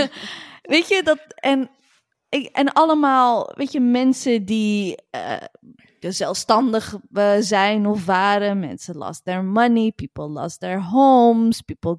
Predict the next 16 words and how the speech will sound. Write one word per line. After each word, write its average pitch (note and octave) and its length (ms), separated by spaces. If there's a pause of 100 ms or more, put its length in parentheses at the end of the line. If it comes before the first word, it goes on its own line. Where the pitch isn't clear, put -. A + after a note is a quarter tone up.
(100)
got G3 180
sick, B3+ 680
mensen D#3+ 340
hebben G3 300
long C#4+ 360
covid. A#3+ 540
Ik A#3 120
bedoel, C4 360 (1080)
en B3 180
dan A3+ 260
nog? F#4 520 (680)
Fight D#4+ 340
the F#4+ 120
system? G#4+ 580 (160)
I G#3+ 40
mean, G3 460